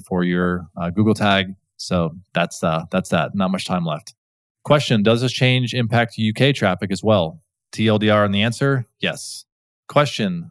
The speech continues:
will I lose conversion measurement in addition to remarketing capabilities without consent mode V two implemented? Answer, if you have consent mode implemented but don't update to V two by March,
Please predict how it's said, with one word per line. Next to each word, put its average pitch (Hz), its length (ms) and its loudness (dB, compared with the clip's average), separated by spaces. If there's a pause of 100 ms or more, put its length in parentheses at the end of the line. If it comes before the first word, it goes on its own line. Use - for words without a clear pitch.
(140)
will 110 220 2
I 110 60 4
lose 131 340 2
conversion 123 440 0
measurement 113 480 0
in 107 100 -4
addition 107 420 0
to 107 140 -2
remarketing 117 460 2
capabilities 98 680 0 (300)
without 110 480 0
consent 110 420 -4
mode 104 320 2
V 98 180 0
two 98 320 0
implemented? 85 560 -2 (300)
Answer, 98 540 0 (100)
if 107 180 -2
you 101 100 2
have 117 300 2
consent 131 420 0
mode 120 280 2
implemented 113 640 0
but 90 180 -2
don't 113 240 2
update 107 400 0
to 98 80 -2
V 101 160 2
two 101 220 -2
by 92 160 0
March, 123 420 0